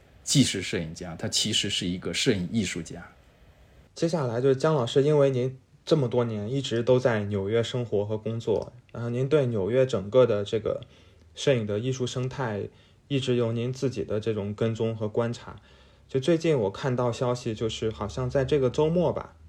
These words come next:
Speaker 2: 纽约的那个摄影博览会apad它要重新开，开展，这是一个非常有历史的摄影的博览会了。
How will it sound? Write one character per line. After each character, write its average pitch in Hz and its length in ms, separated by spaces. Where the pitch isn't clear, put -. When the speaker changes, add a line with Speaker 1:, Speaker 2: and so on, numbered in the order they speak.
Speaker 2:
纽 107 260
约 127 160
的 123 140
那 113 180
个 104 260
摄 135 180
影 107 140
博 104 160
览 110 180
会 113 180
apad 127 480
它 123 100
要 117 140
重 113 200
新 131 200
开， 139 260
开 160 160
展， - 220
这 151 100
是 143 160
一 135 60
个 143 220
非 165 260
常 139 260
有 107 200
历 160 160
史 - 180
的 - 400
摄 135 180
影 107 140
的 - 160
博 104 180
览 120 180
会 107 200
了。 - 180